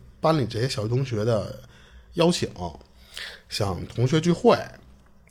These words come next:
而且就是说就过几天就同学聚会嘛。他说就是不止一个人来邀请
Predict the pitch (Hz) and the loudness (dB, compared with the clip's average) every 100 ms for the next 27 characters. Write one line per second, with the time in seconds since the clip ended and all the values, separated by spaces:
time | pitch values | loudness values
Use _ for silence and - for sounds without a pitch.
0 | - 147 170 104 110 110 151 165 165 165 | 2 4 6 4 2 4 4 4 0 4
1 | 208 117 123 127 131 117 120 - - 120 | 4 4 2 2 2 2 -4 -16 -6 0
2 | 127 131 139 127 95 87 143 151 156 131 | 0 2 2 2 0 -4 0 2 4 2
3 | 120 - - - - - 107 90 104 185 | 2 -4 -16 -4 0 2 0 -2 2 4
4 | 180 98 95 92 98 | 4 4 -4 -4 -6